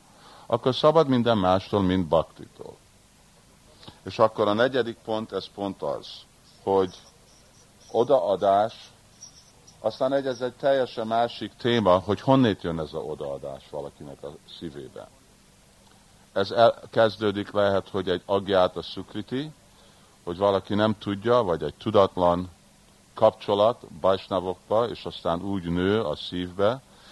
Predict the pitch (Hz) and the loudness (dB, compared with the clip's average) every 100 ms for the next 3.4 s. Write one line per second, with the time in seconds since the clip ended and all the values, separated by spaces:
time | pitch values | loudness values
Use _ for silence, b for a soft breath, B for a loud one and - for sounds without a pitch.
0 | B B B 110 120 151 156 131 110 113 | B B B 4 4 4 4 4 4 4
1 | - 104 95 123 139 123 - 113 - 143 | 0 -4 4 6 6 2 -6 -8 -4 -4
2 | 156 156 135 135 135 - - 127 - - | -2 -4 -4 -4 -6 -6 -4 -4 -6 -16
3 | - - 104 90 | -20 -6 0 2